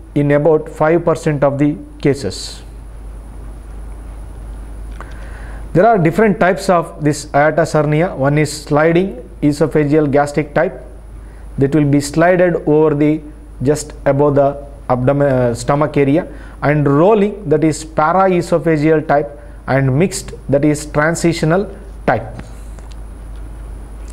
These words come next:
There is one more condition called as Barrett's esophagus, that is, following reflex esophagitis, there is a stratified squamous epithelium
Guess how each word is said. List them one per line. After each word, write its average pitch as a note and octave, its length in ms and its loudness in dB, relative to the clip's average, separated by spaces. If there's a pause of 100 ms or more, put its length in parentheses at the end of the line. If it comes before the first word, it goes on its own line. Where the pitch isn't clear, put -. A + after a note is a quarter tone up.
(1040)
There F#3 120 4
is F#3 140 2
one F3+ 160 4
more A3+ 160 4
condition F#3 580 2
called E3 220 4
as D#3+ 180 0
Barrett's D#3+ 600 0 (100)
esophagus, D3+ 800 0 (260)
that D3 120 0
is, D#3 360 0 (460)
following G#3+ 500 4
reflex F3+ 600 2
esophagitis, D#3+ 1120 0
there C#3+ 160 2
is D#3+ 200 2
a D3+ 60 2
stratified F#3 680 2
squamous D#3+ 680 0
epithelium D#3 640 2